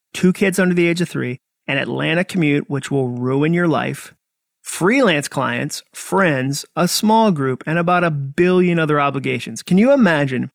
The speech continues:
how hard my wife Jenny would have laughed if I said, "Hey,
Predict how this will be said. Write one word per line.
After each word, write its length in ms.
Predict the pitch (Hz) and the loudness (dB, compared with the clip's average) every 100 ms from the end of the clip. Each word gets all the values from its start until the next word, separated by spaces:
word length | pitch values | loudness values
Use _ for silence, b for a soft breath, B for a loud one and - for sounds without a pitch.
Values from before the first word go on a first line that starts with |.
| _ _ _ _ | _ _ _ _
how 220 | 147 156 | -2 0
hard 260 | 151 151 143 | 2 2 2
my 140 | 131 | 0
wife 260 | 123 127 123 | 0 -2 -4
Jenny 240 | 131 127 | -4 -2
would 140 | 131 | -2
have 100 | 127 | -4
laughed 380 | 120 120 123 - | -4 -4 -4 -6
if 80 | 131 | -6
I 100 | 131 | -6
said, 240 | 123 135 | -6 -6
"Hey, 300 | 127 151 135 | -2 -2 -2